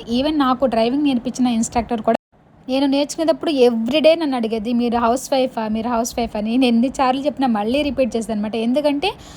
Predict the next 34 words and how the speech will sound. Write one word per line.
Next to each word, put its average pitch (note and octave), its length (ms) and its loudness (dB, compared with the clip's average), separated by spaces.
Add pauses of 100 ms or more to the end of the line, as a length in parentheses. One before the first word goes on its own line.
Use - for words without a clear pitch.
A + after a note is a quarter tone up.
(120)
so, - 180 2
తను C#4+ 320 2
చెప్పిన D#4 240 -2
పాయింట్స్ C#4+ 420 2
అన్నీ C#4+ 140 0
కూడా D4 200 8
అలా, C4 260 6 (260)
ఆ, A#3 80 -2
క్యాచ్ A#3 360 0
చేసేసేదాన్ని. A#3+ 640 0 (440)
ఆ, A#3+ 200 0
తాను, C#4 460 4 (160)
తనకున్న D#4 300 4
ఎక్స్పీరియన్స్‌లో C4 640 2
చాలామంది A#3 340 2
వస్తారు A#3 260 0
కదా G3+ 160 -2
నేర్చుకోవడానికి. G#3 680 -2 (400)
So, - 140 0 (500)
హౌస్ A#3+ 320 4
వైఫ్స్ C4+ 220 2
అంటే A#3 460 2
ఒకటికి A#3 360 0
పది A3 260 0
సార్లు A3+ 320 0
చెప్పించుకుంటారు. G#3+ 880 -2
ఎందుకంటే B3+ 520 2
వాళ్ళకు A3 440 0
కొంచెం, A#3 380 0 (180)
ఆ, A3 80 0
బెరుకుగా A3+ 680 4
అలా A#3 180 4
ఉంటారు G#3 320 0
కదా. G3+ 220 -2